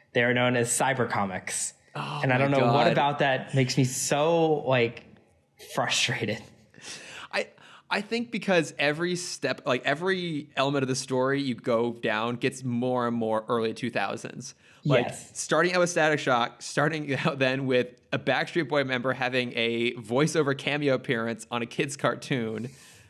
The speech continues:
Speaker 2: to them having their own superhero comic that was released as a cyber comic specifically. Also, there were webisodes.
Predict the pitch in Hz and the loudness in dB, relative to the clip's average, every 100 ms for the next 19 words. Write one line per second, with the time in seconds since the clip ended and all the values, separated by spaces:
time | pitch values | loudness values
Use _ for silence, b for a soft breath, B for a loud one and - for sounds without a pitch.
0 | B B B - 165 143 156 156 151 147 | B B B -2 0 4 2 2 -2 0
1 | 131 131 - 165 175 175 175 160 139 143 | -2 -2 2 0 2 0 2 2 2 0
2 | 127 120 120 - b b b _ _ - | 0 0 -2 -4 b b b _ _ -10
3 | 135 160 139 151 143 180 185 - 151 135 | -2 0 0 0 0 0 0 -2 0 -2
4 | - - 202 202 220 214 202 202 160 151 | -2 -4 0 2 4 4 2 2 0 0
5 | 143 151 143 147 135 127 113 165 180 175 | -4 -4 -2 -2 -2 -4 -4 -2 2 4
6 | 151 151 247 - 135 107 - - | 4 2 2 0 -2 -4 -8 -14